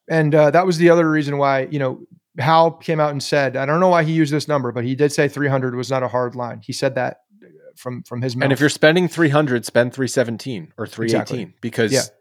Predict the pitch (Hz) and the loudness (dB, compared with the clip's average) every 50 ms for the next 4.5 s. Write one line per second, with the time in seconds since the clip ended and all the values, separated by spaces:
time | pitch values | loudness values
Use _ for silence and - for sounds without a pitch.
0 | _ - 120 110 107 - 131 135 151 143 151 139 - - - - - - - _ | _ -2 -2 -2 0 2 2 2 2 2 0 -2 -4 -4 -16 -14 -14 -14 -14 _
1 | - _ _ _ _ _ - 127 139 127 151 147 143 156 - 175 165 131 160 147 | -20 _ _ _ _ _ -4 -2 0 2 4 4 4 4 4 4 2 4 4 2
2 | 185 160 151 - 160 - 147 151 175 175 156 139 139 135 - 139 117 127 123 127 | 2 2 2 2 2 0 2 0 0 2 0 0 -2 -2 -4 -4 -4 -4 -4 -4
3 | - - - 151 139 131 113 113 143 131 127 120 110 92 117 113 120 - 135 120 | -4 -2 -2 -2 -2 -2 -2 -2 -2 -2 0 -2 -4 0 0 0 0 0 -2 -6
4 | - - - 139 135 117 104 104 110 | -6 -2 0 0 0 0 0 -4 -6